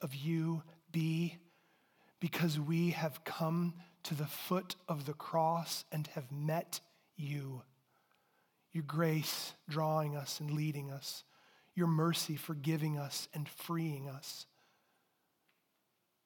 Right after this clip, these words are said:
God, may we be a people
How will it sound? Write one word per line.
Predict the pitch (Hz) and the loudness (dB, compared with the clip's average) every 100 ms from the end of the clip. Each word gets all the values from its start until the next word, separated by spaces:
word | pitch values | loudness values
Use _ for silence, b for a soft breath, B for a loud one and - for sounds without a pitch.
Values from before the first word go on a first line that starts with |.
| _ _ _ _ _ _ _ _ _ _ _ _ _ _ - | _ _ _ _ _ _ _ _ _ _ _ _ _ _ -2
God, | 165 156 139 | 0 0 0
may | 156 156 | 2 2
we | 156 | 0
be | 147 156 | 0 -2
a | |
people | 151 156 151 - 139 - | -2 -2 -2 -4 -10 -10